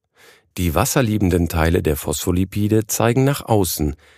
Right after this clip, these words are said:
während sich die fettliebenden Teile im Inneren der Zelle befinden.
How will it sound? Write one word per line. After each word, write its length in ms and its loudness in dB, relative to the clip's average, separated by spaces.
während 300 0
sich 180 -4
die 140 -8
fettliebenden 800 0
Teile 440 2
im 200 0
Inneren 520 0
der 200 -6
Zelle 320 0
befinden. 640 -6